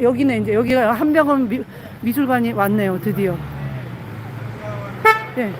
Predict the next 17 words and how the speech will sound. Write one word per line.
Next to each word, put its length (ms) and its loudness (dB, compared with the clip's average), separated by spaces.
아이고. 380 2
아이고, 360 2
죄송합니다. 840 4
쏘리. 580 6
이제 160 2
윤현덕. 500 4
자, 200 0
여기 180 -4
보이시죠? 320 -4
윤현덕. 800 0
자, 80 0
이렇게 440 2
아주 240 -2
멋있는 480 0
나무가 340 0
있는 200 -2
데서. 420 -4